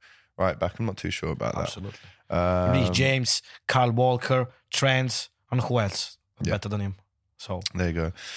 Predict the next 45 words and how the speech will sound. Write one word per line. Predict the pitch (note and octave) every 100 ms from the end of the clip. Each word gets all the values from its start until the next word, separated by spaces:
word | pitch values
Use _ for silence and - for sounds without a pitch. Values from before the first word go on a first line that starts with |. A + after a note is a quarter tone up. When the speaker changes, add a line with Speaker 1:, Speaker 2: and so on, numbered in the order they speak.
| - -
Speaker 1:
Timber, | - C3 A#2
a | G#2
good | A2 G#2
shout, | - G#2 G2 -
but | F#2
he | E2
would | F#2
be | F#2+
expensive | F#2+ - - F#2 - E2+
from | F#2+ F2+
Ajax. | F#2+ F#2+ F#2 - -
He |
was | F2
talking | - F#2+ F#2+
about | F2+ -
a |
player | - F2+ F2+
from | - F2+
Ajax | F#2 F2+ - -
there. | F#2 G2 - - -
McAllister | A2 - E3+ C3+ - A#2 A2+ G#2
would | A#2
be | A2+ A2
amazing, | A#2 C3 A2 G2+
mate. | F#2 F2
I | F#2
dream | G2 G#2+ C3+ C#3
of | G#2 -
him | F#2 E2
in | -
a | F#2+
Liverpool | G2 F#2 - F#2
shirt, | - F#2+ -
for | F#2+
real. | G2 F#2+ D#2 - _ - - -
Honestly, | C#3 C#3+ - D#3
at | C3
this | C3+
stage, | - B2+ D3 C#3+
in | A#2
the | A#2
last | A#2+ A2
couple | A#2 G#2 A2
of |
weeks, | A#2 -